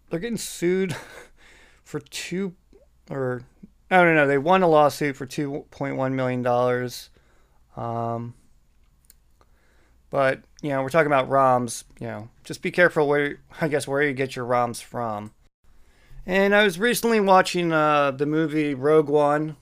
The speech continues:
I love that movie. I was talking last week about, uh, just how I was done with Star Wars, but I,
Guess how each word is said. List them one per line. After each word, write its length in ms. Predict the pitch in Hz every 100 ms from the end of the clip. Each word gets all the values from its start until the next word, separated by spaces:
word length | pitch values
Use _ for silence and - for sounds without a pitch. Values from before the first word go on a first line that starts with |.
| _ _ _ _ _ _ _ _
I 120 | 120
love 260 | 123 151 151
that 160 | 151
movie. 240 | 156 156 156
I 60 |
was 100 | 143
talking 460 | 180 170 165 151 -
last 320 | 156 151 -
week 180 | 160 151
about, 440 | 151 143 139 135 _
uh, 340 | 135 127 127 123
just 200 | 131 -
how 360 | 143 135 139 - _ _ -
I 40 |
was 100 | 123
done 220 | - 143
with 100 | 135
Star 340 | - - 135 131
Wars, 440 | 131 135 135 131
but 180 | - 123
I, 140 | 123